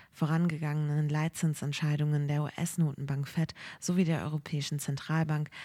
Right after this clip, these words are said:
waren wie erwartet ausgefallen und hatten den dax tendenziell gestützt. Allerdings überraschte die FED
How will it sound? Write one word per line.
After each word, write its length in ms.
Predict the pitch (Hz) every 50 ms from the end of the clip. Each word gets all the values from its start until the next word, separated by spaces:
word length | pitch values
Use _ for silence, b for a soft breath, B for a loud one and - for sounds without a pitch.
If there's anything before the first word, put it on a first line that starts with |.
| B B B
waren 300 | - 147 151 143 156 156
wie 100 | 147 165
erwartet 540 | 160 107 143 - 147 143 143 - - - -
ausgefallen 640 | - 143 147 - - - 143 - - 143 147 147 147 143 B B B B B B
und 160 | 180 180 170
hatten 260 | 196 190 - 185 175
den 160 | 160 160 156 147
dax 260 | 147 143 - - -
tendenziell 640 | - 170 156 147 143 131 - - - - 135 127
gestützt. 580 | - 151 - - - 151 139 - - - - - B B B B B B B B
Allerdings 440 | B 160 170 170 - 180 175 170 -
überraschte 500 | 165 175 170 - 170 175 175 - - 180
die 100 | 165 170
FED 320 | 165 - 180 156 - -